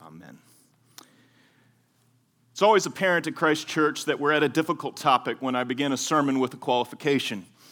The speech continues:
And that qualification is simply this, that if anything today is unsettling to you, my time is always your time. Please just simply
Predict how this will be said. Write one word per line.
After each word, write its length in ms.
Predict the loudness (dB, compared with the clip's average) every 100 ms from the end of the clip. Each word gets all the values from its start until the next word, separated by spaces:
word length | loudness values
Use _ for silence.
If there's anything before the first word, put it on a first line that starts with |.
| -20 -20 -20 -20 _ _
And 120 | 0 2
that 120 | 2
qualification 1120 | 2 4 4 0 -6 0 0 -2 -4 -4 -6
is 80 | -8
simply 380 | -4 -4 -2 -2
this, 560 | -2 -4 -6 -10 -14 -18 _ _ _ 0
that 120 | 2
if 120 | 4
anything 400 | 2 2 0 0
today 260 | 2 4 4
is 140 | 2
unsettling 680 | 0 0 2 0 2 -2 -2
to 120 | -2
you, 260 | -4 -2 0
my 220 | 2 2
time 340 | 2 0 0 0
is 120 | 0
always 420 | 2 2 0 -2
your 160 | -6 -6
time. 560 | -6 -6 -6 -8 -12 -16 -12
Please 280 | -6 -6
just 220 | -6 -8 -6
simply 380 | -8 -4 -4